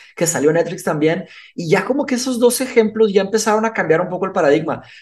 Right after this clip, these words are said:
pero definitivamente el, la, la experiencia de cine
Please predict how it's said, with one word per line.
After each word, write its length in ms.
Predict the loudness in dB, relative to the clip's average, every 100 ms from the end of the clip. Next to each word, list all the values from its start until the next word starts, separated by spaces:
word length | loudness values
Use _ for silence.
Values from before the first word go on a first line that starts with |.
| _
pero 160 | 8 8
definitivamente 840 | 8 2 0 2 2 2 4 4
el, 340 | 2 -2 -6
la, 120 | -10 -6
la 100 | -6
experiencia 480 | -4 -4 -4 -2
de 60 | -2
cine 520 | 0 0 0 0 -4